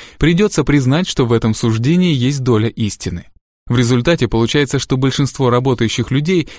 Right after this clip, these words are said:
никогда не смогут улучшить свое финансовое положение. Они делают то, чему учили,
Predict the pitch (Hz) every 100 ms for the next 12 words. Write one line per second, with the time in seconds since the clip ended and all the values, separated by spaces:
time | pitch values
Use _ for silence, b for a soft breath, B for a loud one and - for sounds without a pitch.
0 | B 135 151 147 135 135 180 156 - 156
1 | 156 - 135 127 165 - 160 135 135 143
2 | 143 127 127 - 135 - 151 151 143 113
3 | 95 - _ _ - 131 147 143 151 143
4 | 135 - 170 - 151 151 156 151 - 147
5 | 104 101